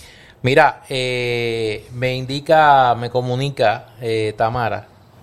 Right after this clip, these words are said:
que, eh, este fin de semana, el domingo, en el Fiestón del Libro del Instituto de Cultura Puertorriqueña, en el espacio de Filos,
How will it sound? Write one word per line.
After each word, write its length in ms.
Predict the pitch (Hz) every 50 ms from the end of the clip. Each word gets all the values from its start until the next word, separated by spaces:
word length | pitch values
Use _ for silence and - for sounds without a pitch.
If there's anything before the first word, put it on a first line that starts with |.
| - - - - - - - - - -
que, 440 | - - 127 131 135 147 147 147 - - -
eh, 600 | 127 117 117 113 110 110 110 107 107 104 104 - -
este 280 | 120 117 - - 135
fin 180 | 123 147 143 143
de 120 | 139 131
semana, 320 | - 143 135 135 139 135 131
el 100 | 120 117
domingo, 420 | 117 113 127 135 135 131 120 113
en 60 | 113 113
el 100 | 104 98
Fiestón 560 | - - 113 104 107 - - 131 135 143 143
del 200 | 151 139 131 127
Libro 400 | 131 135 131 117 107 98 92 92 - _ _ _ _ - - - - - - - _ _ _ _ _ _
del 160 | 120 117 117
Instituto 600 | 113 113 110 117 113 110 117 120 120 117 139 131 131
de 100 | 131 -
Cultura 580 | 120 127 120 110 113 127 131 127 127 123 120
Puertorriqueña, 960 | 117 127 120 120 - 127 110 123 120 117 135 131 131 123 113 107 107 110 110 110
en 180 | 120 113 110 110
el 100 | 110 110
espacio 600 | 107 107 - - 117 117 113 - - 139 131 131
de 200 | 123 120 113 107
Filos, 800 | - - 139 131 123 107 101 90 - - - - - - - -